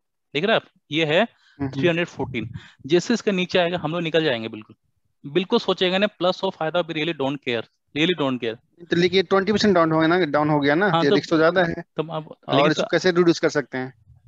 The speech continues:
Speaker 1: नहीं, इसका तरीका देखिए यही होता है, एक तो मेरे हिसाब से बेस्ट तरीका है, अगर ज्यादा आपको बचना तो आप डेली में चले जाना, ठीक है, और डेली का जो होता है ना, इसमें चले जाना,
Speaker 2: हम्म, हम्म।
Speaker 1: डेली का जो वो होता है लो, वहां चले जाओ। लेकिन मेरे हिसाब weekly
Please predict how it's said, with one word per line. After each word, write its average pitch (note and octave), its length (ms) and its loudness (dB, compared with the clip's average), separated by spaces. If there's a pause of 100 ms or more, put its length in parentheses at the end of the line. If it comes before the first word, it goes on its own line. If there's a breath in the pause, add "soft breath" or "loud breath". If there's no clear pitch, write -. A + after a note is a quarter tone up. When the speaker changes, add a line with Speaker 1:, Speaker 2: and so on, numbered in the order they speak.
(180)
Speaker 1:
नहीं, G#3 100 0
इसका F#3 220 0
तरीका F#3+ 280 2
देखिए F3 240 0
यही E3 140 0
होता D#3+ 240 0
है, D3 60 -2
एक C#3+ 200 -4
तो D#3+ 80 -4
मेरे C#3+ 180 -2
हिसाब D3+ 180 -6
से D3+ 60 -8
बेस्ट C#3 220 -8
तरीका C#3+ 180 -4
है, C#3 60 -4
अगर D#3+ 200 -2
ज्यादा C3 280 0
आपको - 160 -6
बचना D#3 200 -6
तो F3+ 120 -4
आप C#3+ 120 -6
डेली B2+ 180 0
में D3+ 100 -4
चले D#3 160 -4
जाना, D#3 180 -4 (440)
ठीक D#3 140 -8
है, E3+ 60 -2 (260 loud breath)
और - 160 -6
डेली C#3+ 360 0
का G#3 100 2
जो F#3 140 0
होता B2+ 180 0
है B2+ 60 0
ना, G3+ 100 -2 (680)
इसमें D3+ 180 -6
चले A#2 160 0
जाना, G#2+ 160 -4
Speaker 2:
हम्म, C3 100 -8
हम्म। - 380 -16
Speaker 1:
डेली A#2+ 240 0
का A#2+ 140 -4 (260)
जो B2+ 320 0 (260)
वो B2+ 200 -4
होता A#2+ 180 -2
है A#2 60 0
लो, A2+ 260 -6 (260)
वहां B2+ 100 0
चले A#2 200 -4
जाओ। A2 120 -8 (300 soft breath)
लेकिन F3+ 180 0
मेरे G3 80 4
हिसाब F#3 220 0
weekly D#3 360 -2